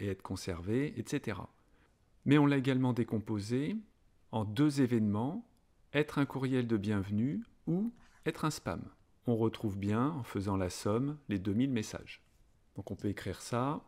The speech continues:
oméga est égal à la réunion de être un courriel de bienvenue ou ne pas être un courriel de bienvenue. Avec B inter B bar, donc le contraire de B, est égal à l'ensemble vide, c'est-à-dire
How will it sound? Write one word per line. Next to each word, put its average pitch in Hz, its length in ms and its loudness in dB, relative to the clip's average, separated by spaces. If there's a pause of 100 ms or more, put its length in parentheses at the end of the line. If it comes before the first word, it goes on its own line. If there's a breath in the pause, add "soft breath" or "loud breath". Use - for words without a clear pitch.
(100)
oméga 117 720 4 (100)
est 123 180 0
égal 113 580 0 (160)
à 117 80 0
la 104 140 0
réunion 135 800 2 (440)
de 110 360 2 (380)
être 135 260 0
un 131 60 4
courriel 123 420 0
de 110 80 2
bienvenue 101 640 0 (180)
ou 175 240 2 (300)
ne 113 100 2
pas 156 220 0
être 160 180 -6
un 123 60 0
courriel 123 360 -2
de 135 100 -2
bienvenue. 120 440 -2 (580)
Avec 113 360 4
B 131 280 6 (140)
inter 110 460 4 (600)
B 101 200 0
bar, 113 480 -2 (160)
donc - 160 -16
le - 60 -10
contraire 107 520 -2
de 90 140 -2
B, 101 300 -2 (320)
est 117 180 -2
égal 117 300 2
à 131 140 -2
l'ensemble 127 420 0
vide, 101 280 -4 (120)
c'est-à-dire 107 640 -2